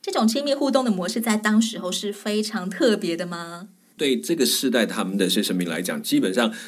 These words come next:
Speaker 2: 所以神的距离没有像以色列人这么近的，他们都是要透过好几层的祭司去求告，或者是说用各种很隆重的祭礼才能够看到神与他们的这些对话，或者是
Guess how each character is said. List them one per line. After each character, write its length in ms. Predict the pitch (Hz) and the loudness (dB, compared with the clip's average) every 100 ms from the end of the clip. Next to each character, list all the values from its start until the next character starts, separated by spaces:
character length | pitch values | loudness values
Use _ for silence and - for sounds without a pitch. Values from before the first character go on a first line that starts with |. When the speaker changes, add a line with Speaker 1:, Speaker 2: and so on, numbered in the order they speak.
| - | -6
Speaker 2:
所 140 | - | 2
以 80 | 143 | 4
神 260 | - 104 101 | 4 2 2
的 120 | 113 | 2
距 320 | - 147 120 | 0 2 2
离 240 | 73 - - | 0 -8 -8
没 140 | 101 139 | 0 2
有 120 | 113 | 2
像 300 | - 120 101 | 2 2 0
以 60 | 87 | -2
色 160 | - | 0
列 80 | 113 | 0
人 80 | 90 | 2
这 120 | 120 | 2
么 120 | - | 0
近 340 | - - 98 - | -2 -4 -4 -6
的， 160 | - - _ | -12 -18 _
他 120 | - 143 | -4 -2
们 80 | |
都 120 | 151 165 | 0 0
是 80 | |
要 100 | 156 | 0
透 240 | 143 - 151 | 0 2 4
过 140 | 127 | 4
好 280 | 110 110 120 | 2 2 2
几 220 | - 95 | 2 -2
层 220 | - 98 | -4 -4
的 80 | 101 | -4
祭 260 | 104 135 113 | -2 2 2
司 180 | 110 110 | 4 0
去 380 | - 127 110 - - - | 4 4 4 0 -14 -6
求 320 | - 107 98 | 0 4 2
告， 320 | 110 131 107 | 2 2 4
或 140 | 107 113 | 2 0
者 120 | 98 | 0
是 200 | 98 113 | 0 2
说 180 | 113 123 | 4 2
用 160 | 123 | 2
各 180 | 113 139 | 2 4
种 160 | 107 90 | 4 -2
很 240 | 98 98 110 | -4 -4 -2
隆 240 | 107 101 120 | 2 2 2
重 180 | 156 120 | 2 2
的 120 | 107 | 2
祭 240 | - 170 | 0 2
礼 160 | 117 92 | 4 2
才 160 | - | 2
能 100 | 110 | 2
够 160 | 139 147 | 4 4
看 240 | - 143 | 4 0
到 160 | 131 123 | 2 0
神 240 | - 90 | 0 0
与 100 | 104 | 0
他 120 | 90 98 | -2 -6
们 120 | 92 | -6
的 120 | 78 | -6
这 60 | 98 | -6
些 100 | 92 | 0
对 200 | 117 95 | 2 2
话， 200 | 104 90 | 2 -2
或 100 | 98 | -2
者 100 | 85 | -2
是 200 | 104 | -4